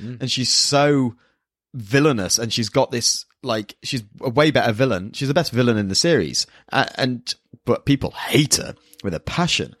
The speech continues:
Speaker 1: Mm.
Speaker 2: and that's what makes it good. Um,
Speaker 1: Yeah. But unfortunately, I feel a lot of the discourse that was surrounding Gabby,
Speaker 2: Mm.
Speaker 1: uh, during the show's premiere, and will probably continue as we, uh, go into the final season, they can't see the wood for the trees,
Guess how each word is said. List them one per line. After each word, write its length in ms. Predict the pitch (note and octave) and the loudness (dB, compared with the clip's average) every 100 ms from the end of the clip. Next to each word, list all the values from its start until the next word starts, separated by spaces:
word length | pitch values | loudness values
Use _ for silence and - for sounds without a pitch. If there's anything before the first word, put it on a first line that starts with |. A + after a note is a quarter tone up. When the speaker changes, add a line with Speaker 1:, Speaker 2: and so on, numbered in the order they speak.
| - | -4
Speaker 1:
Mm. 320 | A2+ C3 E2 | 0 0 -2
Speaker 2:
and 80 | A#2+ | -6
that's 140 | C3+ B2+ | -2 0
what 80 | |
makes 220 | B2+ A#2+ B2 | 0 0 0
it 120 | A2 | 2
good. 360 | C#3+ F3+ D3+ - - - - - - - | 2 2 -2 -14 -20 -20 -20 -20 -20 -10
Um, 320 | - G#2+ G#2 G#2 | -2 0 0 2
Speaker 1:
Yeah. 240 | A2+ C3 - _ _ _ _ _ _ - | 2 2 -4 _ _ _ _ _ _ 2
But 240 | A2 - A2 | 2 2 0
unfortunately, 840 | G#2+ G#2+ B2 A2+ F#2+ F#2+ F#2+ F#2 - | 0 4 2 2 0 2 2 0 -4
I 120 | - | -4
feel 320 | F#2+ G#2 G2 F#2 | 0 2 2 2
a 60 | G2 | 2
lot 160 | G2 | 2
of 80 | F2+ | 0
the 40 | |
discourse 640 | F#2 G2 - - F#2 F2+ - | 0 0 0 -2 -2 -2 -4
that 220 | F2+ F2 | -2 -2
was 120 | F#2+ | -2
surrounding 560 | - F#2 F#2 G2+ F#2+ F#2 | -2 2 2 2 0 0
Gabby, 420 | F#2 F2 E2+ E2 - | 0 2 0 -2 -2
Speaker 2:
Mm. 240 | A#2+ F#2+ | 0 2
Speaker 1:
uh, 140 | E2+ E2 | 2 0
during 300 | - F#2 F2 | 0 0 0
the 60 | F2+ | -2
show's 280 | - E2+ - | 0 0 0
premiere, 440 | - F#2 F2+ E2+ | 0 0 2 2
and 280 | E2+ F#2 G2 | 0 -2 -6
will 160 | G#2 G#2+ | -2 -2
probably 400 | - F#3 D#3 B2+ | 0 0 2 0
continue 680 | - A2+ - C#3+ A#2 F#2 - - - - | 0 -2 0 0 2 0 -2 -16 -20 -4
as 280 | F#2+ F#2+ - | 0 0 2
we, 260 | G2 F#2 - _ _ | 2 2 -4 _ _
uh, 220 | - F#2 E2+ | -2 0 2
go 180 | G2 G2 | 2 2
into 180 | G2 | 0
the 60 | F2 | -6
final 340 | - G2+ F#2+ F2 | 0 0 0 0
season, 440 | A2+ A#2+ G2 D#2+ _ - _ _ - | 2 2 0 -6 _ -20 _ _ -2
they 160 | A2 | -2
can't 300 | G2+ A#2+ B2+ | 2 0 2
see 80 | B2 | 2
the 100 | G#2+ | 2
wood 160 | G2+ F#2+ | 0 -2
for 100 | - | -6
the 80 | |
trees, 580 | - - A#2 F#2+ D#2+ E2+ | -8 0 2 2 0 -4